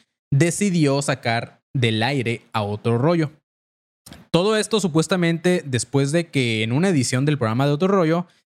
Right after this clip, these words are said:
eh, estaban grabando en septiembre del dos mil seis, dos meses después de que fueron las elecciones en donde Calderón le ganaba a amlo, y el público en el programa empezó a gritar y a manifestarse por un supuesto fraude electoral.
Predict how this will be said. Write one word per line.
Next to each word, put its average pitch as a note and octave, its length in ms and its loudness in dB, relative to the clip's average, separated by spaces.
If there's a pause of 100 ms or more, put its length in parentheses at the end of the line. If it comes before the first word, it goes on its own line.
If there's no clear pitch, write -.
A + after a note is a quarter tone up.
(200)
eh, A2+ 420 0
estaban A#2+ 760 -2
grabando A#2 440 0
en C#3+ 80 0
septiembre D#3 560 0
del C3 140 0
dos A2 120 -2
mil B2+ 180 0
seis, E3+ 340 -2
dos B2+ 140 0
meses C3 260 0
después A2+ 340 -2
de C3 100 0
que A2 120 -6
fueron B2 200 0
las B2+ 140 -2
elecciones A#2 480 -2
en B2 100 -2
donde A2 220 0
Calderón A2 420 -2
le C3 80 2
ganaba G#2+ 440 -2
a D#3 60 0
amlo, F#3+ 300 0 (680)
y A#3 140 4
el B3+ 120 0
público F#3+ 360 2
en F3+ 60 2
el F3 80 0
programa D3 240 0
empezó C#3 300 -2
a B2 60 2
gritar C#3 360 0
y - 40 0
a C3+ 40 0
manifestarse B2+ 680 -2
por A#2+ 220 -2
un B2 100 0
supuesto A#2+ 460 -4
fraude G#2+ 400 -2
electoral. C3+ 680 -2